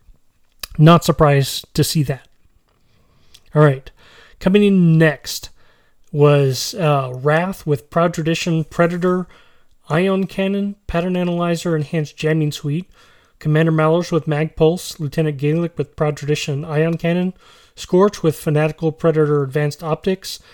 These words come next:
D T with Shield Upgrade, and Static with Proud Tradition Ion Cannon. So a take on that, uh, six ship foe. Uh, again, also not surprised to see that doing that well. All right, next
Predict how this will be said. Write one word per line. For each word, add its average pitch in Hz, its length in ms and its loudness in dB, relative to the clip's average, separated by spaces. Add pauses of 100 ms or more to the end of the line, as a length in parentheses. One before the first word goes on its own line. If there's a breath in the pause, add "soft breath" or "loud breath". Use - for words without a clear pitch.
(320 soft breath)
D 175 160 -2
T 185 260 -2
with 160 180 0
Shield 160 300 0
Upgrade, 185 640 0
and 143 180 -2
Static 175 480 -4
with 143 260 -4
Proud 156 240 0
Tradition 147 520 -4
Ion 170 340 0
Cannon. 180 400 0 (360 soft breath)
So 160 240 4
a 147 40 4
take 160 300 2
on 151 140 2
that, 143 340 0
uh, 139 540 0 (180)
six - 320 -2
ship - 300 -6
foe. 208 460 4 (560 soft breath)
Uh, 143 300 6
again, 165 400 6
also 160 340 4
not 147 240 2
surprised 147 440 0
to 147 80 -4
see 147 200 -4
that 139 380 -4
doing 135 460 -2 (240)
that 143 240 -4
well. 123 360 -8 (800)
All 160 80 4
right, 143 360 0
next 160 680 0